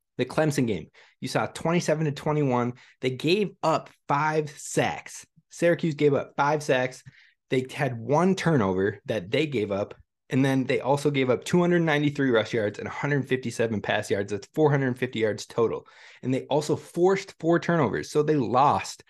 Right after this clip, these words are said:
forcing four turnovers and only giving up one. You don't hear that too often. Then you go to Notre Dame. They lost forty-one to twenty-four, gave up four sacks. They gave up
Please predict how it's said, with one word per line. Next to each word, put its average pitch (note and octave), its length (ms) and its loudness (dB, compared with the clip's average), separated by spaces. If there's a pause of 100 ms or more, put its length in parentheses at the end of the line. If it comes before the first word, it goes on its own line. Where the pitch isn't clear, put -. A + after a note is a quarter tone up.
(420)
forcing F#3+ 640 4
four A2 180 4
turnovers G#2 540 2
and - 180 -4
only C3+ 260 0
giving A#2 300 2
up G#2 160 2
one. F2+ 280 -2 (120)
You D3+ 140 -2
don't G3 160 4
hear F3 260 0
that C3+ 220 0
too A#2 180 0
often. - 360 -6 (800)
Then E3 160 2
you D#3+ 60 2
go E3 140 4
to D#3 80 4
Notre D3 300 4
Dame. B2 300 2
They A2+ 100 2
lost A#2 300 -2 (100)
forty-one E3+ 540 2
to D3 80 0
twenty-four, C3 640 0 (320)
gave E3 200 4
up F3 280 0
four D#3 200 2
sacks. - 520 -4 (520)
They B2+ 360 2 (120)
gave D3 380 4
up F3 320 2